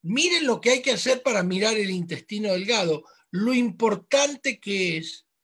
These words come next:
ir al médico correcto, ir realmente, eh, a donde corresponde.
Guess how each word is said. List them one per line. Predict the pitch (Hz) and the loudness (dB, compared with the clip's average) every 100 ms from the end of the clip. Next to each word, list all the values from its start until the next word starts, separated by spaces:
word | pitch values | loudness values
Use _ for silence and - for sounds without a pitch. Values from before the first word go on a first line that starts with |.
| _ _ _ | _ _ _
ir | 208 208 | -8 -4
al | 196 165 | -2 -2
médico | 170 185 180 170 147 | -2 -4 -6 -6 -10
correcto, | - 123 117 107 _ _ _ _ _ _ _ _ _ _ _ - _ | -8 -16 -14 -18 _ _ _ _ _ _ _ _ _ _ _ -20 _
ir | 254 269 220 | -6 -6 -4
realmente, | 196 233 269 269 226 226 220 190 170 135 127 123 _ _ _ _ _ _ _ - | 0 0 2 0 -2 -2 -2 -4 -6 -6 -6 -10 _ _ _ _ _ _ _ -8
eh, | 147 139 135 _ _ | -6 -6 -8 _ _
a | 165 165 | -4 -2
donde | 160 180 175 165 | -2 -2 -2 -4
corresponde. | 165 160 135 - 208 160 123 110 104 | -6 -8 -8 -12 -4 -4 -4 -16 -20